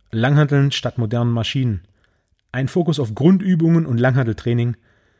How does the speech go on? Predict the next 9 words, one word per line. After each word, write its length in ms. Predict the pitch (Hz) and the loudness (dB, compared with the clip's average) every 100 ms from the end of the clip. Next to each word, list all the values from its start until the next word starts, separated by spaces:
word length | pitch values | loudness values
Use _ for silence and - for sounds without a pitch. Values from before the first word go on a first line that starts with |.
| _ _ _ | _ _ _
Begeisterung 460 | - 123 139 - 135 | -2 2 2 2 -2
für 140 | - | -2
Fatbars 600 | 117 - 160 - 147 139 | -6 -4 -4 -2 -2 0
und 120 | 143 - | -4 -4
viel 180 | 147 | -2
Griffkrafttraining. 800 | 127 175 - 143 - 147 143 143 - _ _ _ _ _ _ _ _ - - | -2 -4 -2 -4 0 2 4 2 -2 _ _ _ _ _ _ _ _ -20 -2
Death-Sets 720 | 143 139 - 143 131 - - - | 0 0 -2 -2 -2 -4 -6 -6
für 140 | - | 0
Hypertrophie 680 | 123 120 120 - 160 160 156 | 0 0 -4 -4 0 0 -2